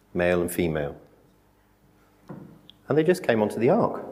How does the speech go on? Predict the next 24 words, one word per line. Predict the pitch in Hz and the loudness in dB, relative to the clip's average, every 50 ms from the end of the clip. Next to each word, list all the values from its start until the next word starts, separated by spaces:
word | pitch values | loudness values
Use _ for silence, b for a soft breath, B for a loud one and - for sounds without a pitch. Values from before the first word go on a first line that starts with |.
| - - - - - - - _ _ _ | -16 -18 -20 -20 -20 -20 -20 _ _ _
There | - - - - - _ _ - _ - - - - - 101 98 | -20 -20 -20 -20 -20 _ _ -20 _ -20 -20 -20 -10 -8 -8 -4
was | - 120 | 2 2
no | 113 110 | 2 4
jostling, | - - 107 - - - - 113 120 135 131 - - | 6 4 4 4 2 -2 0 2 2 2 0 -2 2
no | 117 117 117 | 2 4 4
fighting, | 113 - 110 107 107 107 - - 117 123 135 123 - - - _ _ - B B B B B B B _ | 4 2 2 2 2 0 0 0 0 0 0 -4 -8 -14 -20 _ _ -20 B B B B B B B _
no, | - 107 104 104 | 2 4 4 6
no | 104 107 101 101 - 113 110 113 110 | 4 4 2 0 0 4 4 4 6
nipping | 110 117 117 - 120 117 | 4 2 2 2 2 2
at | 117 - - | 2 2 4
heels. | 113 107 104 120 117 - - - - - - - - - - - - _ _ _ - - - - - - - - | 4 4 4 4 2 0 -2 -8 -12 -16 -20 -20 -20 -20 -20 -20 -20 _ _ _ -20 -20 -18 -16 -16 -16 -6 0
Even | - 131 127 117 | 0 2 4 4
the | 98 92 | 2 2
snakes | 98 107 117 131 127 - | 4 4 4 4 4 2
behaved. | - - - - 73 71 71 - - - - - - - - - - - - - - - - - - - - - - _ _ _ _ _ _ _ _ _ _ _ _ - _ _ _ _ _ _ _ _ _ _ - | 0 0 2 4 4 4 2 0 -4 -8 -12 -14 -16 -20 -20 -20 -20 -20 -20 -18 -18 -20 -20 -20 -20 -20 -20 -20 -20 _ _ _ _ _ _ _ _ _ _ _ _ -20 _ _ _ _ _ _ _ _ _ _ -4
We've | 95 92 90 | -2 0 2
always | 101 101 85 - | 4 4 4 4
had | 95 - | 2 2
a | - | 2
thing | - - 85 | 0 0 0
about | 82 80 73 - - | 2 2 0 0 0
snakes, | - - - - _ - - - - - | -4 -6 -6 -4 _ -2 -2 -2 -2 -4
my | 73 69 | -4 -4
family. | - - 143 65 - - 113 | -2 -2 -2 -2 0 -2 -4